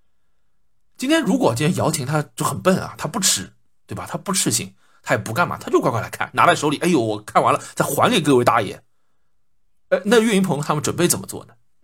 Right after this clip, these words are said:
他们准备问瑶琴姑娘，这信上写了什么吗？瑶琴姑娘，这封是经人写给宰相的信吗？瑶琴姑娘，这信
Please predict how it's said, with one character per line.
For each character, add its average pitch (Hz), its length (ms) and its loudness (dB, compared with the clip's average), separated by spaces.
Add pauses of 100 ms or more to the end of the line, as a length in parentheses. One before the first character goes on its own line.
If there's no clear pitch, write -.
(1040)
他 151 120 -6
们 151 80 0
准 123 120 -2
备 135 60 2
问 143 220 6
瑶 120 160 4
琴 135 140 -6
姑 127 140 -10
娘， 95 120 -6
这 117 100 -6
信 123 180 -4
上 113 120 -4
写 101 240 -2
了 104 80 -2
什 113 140 -6
么 87 100 -10
吗？ - 160 -18 (600)
瑶 120 200 2
琴 151 160 0
姑 123 160 -6
娘， 95 160 -2
这 151 140 0
封 135 180 -4
是 - 180 -4
经 135 180 -6
人 117 140 -4
写 113 160 -4
给 104 240 -2 (540)
宰 - 220 -2
相 131 200 -2
的 110 80 0
信 131 240 0
吗？ 95 240 -8 (480)
瑶 131 200 -2
琴 127 180 -4
姑 127 160 -8
娘， 98 220 -4 (500)
这 156 140 2
信 147 440 0